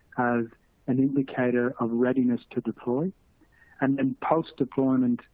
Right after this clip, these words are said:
and we've used, uh, data, or Rio used data to assess whether or not the transformation has achieved the targeted business outcome. And so for me, my real experience is the customer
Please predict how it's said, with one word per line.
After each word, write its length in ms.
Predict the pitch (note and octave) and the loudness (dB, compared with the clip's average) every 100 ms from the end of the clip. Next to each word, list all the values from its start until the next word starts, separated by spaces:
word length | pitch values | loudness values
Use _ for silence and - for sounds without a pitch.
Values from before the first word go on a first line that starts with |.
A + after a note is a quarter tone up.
| _ _ C#3 | _ _ -2
and 200 | B2+ B2+ | 0 2
we've 180 | B2 | 2
used, 420 | C3 C3 C3 B2 - B2+ | 2 2 2 -2 -4 -2
uh, 80 | A#2+ | 0
data, 360 | B2+ B2+ B2+ | 0 0 0
or 60 | A#2+ | 2
Rio 300 | B2 C3 A#2+ | 2 2 2
used 360 | A#2+ B2 A#2 | 2 0 0
data 360 | C3 B2 B2 B2 - | 0 0 0 -2 -2
to 240 | B2 A#2+ C#3 | 0 0 0
assess 360 | A2+ - B2+ A#2 - | -4 0 -2 0 0
whether 220 | C3 C3+ | 0 2
or 100 | B2 | 2
not 220 | B2 - | 0 -2
the 80 | A#2+ | -6
transformation 920 | - A#2+ A#2+ - A#2+ A#2+ - B2 A#2 _ _ _ - | -2 -2 -2 0 0 0 -2 -2 -4 _ _ _ -2
has 180 | B2+ A#2 | -2 0
achieved 480 | A#2+ - B2 A#2+ | -4 0 0 2
the 80 | A#2+ | -2
targeted 560 | - B2 A#2+ A#2 A2+ - | -2 0 0 0 -4 -2
business 320 | A#2+ A#2+ A#2 A#2+ | -2 0 -2 0
outcome. 420 | A2+ - A2+ A2+ _ _ - - | -2 -4 -8 -8 _ _ -16 -4
And 340 | A#2+ A2+ A#2 - - - - | -2 0 -2 -6 -18 -20 -4
so 120 | C#3+ C3 | -2 0
for 80 | D3 | 2
me, 220 | D#3 E3 | 2 2
my 160 | D3 C3 | 2 0
real 380 | B2 C#3 D#3 C3 | 2 2 2 0
experience 480 | - - B2+ A#2+ B2+ | -2 -2 0 0 -2
is 160 | A2+ | -2
the 80 | A#2 | -6
customer 680 | - C#3+ - C3+ C3 A#2 | -2 -4 -2 0 0 0